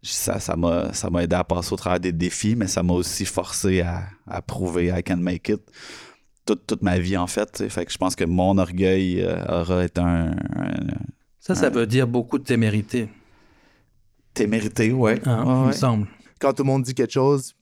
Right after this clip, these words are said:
Speaker 3: mais que c'est pas ça, ben Yann, il a pas peur de se lever pour défendre son idée ou de, de mettre, tu sais, comme adresser un problème que tout le monde fuit un peu ou qui, tout le monde tombe un peu dans la facilité, mais ça, ça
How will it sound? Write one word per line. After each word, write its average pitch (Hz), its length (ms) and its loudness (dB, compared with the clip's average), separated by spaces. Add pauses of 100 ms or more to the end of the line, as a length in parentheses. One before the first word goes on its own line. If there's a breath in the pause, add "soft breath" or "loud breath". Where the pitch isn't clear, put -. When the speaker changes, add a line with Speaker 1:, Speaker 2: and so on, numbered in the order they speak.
(520)
Speaker 3:
mais 110 160 0
que - 80 -16
c'est - 260 -4
pas 104 160 2
ça, 127 300 0
ben 110 100 0
Yann, 110 320 2
il 117 80 2
a 104 60 0
pas 107 160 -2
peur 117 180 2
de 113 80 -2
se 107 140 -4
lever 104 300 2
pour 107 440 0 (300 soft breath)
défendre 120 380 2
son 117 180 0
idée 117 460 2
ou 107 200 2
de, 101 260 2 (420 loud breath)
de 104 100 2
mettre, 117 220 2
tu - 80 -2
sais, 131 40 2
comme 104 380 2 (200)
adresser 127 640 2
un 123 120 4
problème 120 480 2
que 113 140 2
tout - 180 -6
le 113 40 2
monde 117 340 0
fuit 123 360 -2
un 110 140 0
peu 120 480 2
ou 117 320 2 (480 loud breath)
qui, 107 580 2
tout - 80 0
le 135 40 4
monde 131 180 4
tombe 131 200 6
un 120 60 6
peu 135 120 4
dans 131 100 4
la 117 140 4
facilité, 123 540 0
mais 120 120 2
ça, 104 300 0
ça 101 400 -2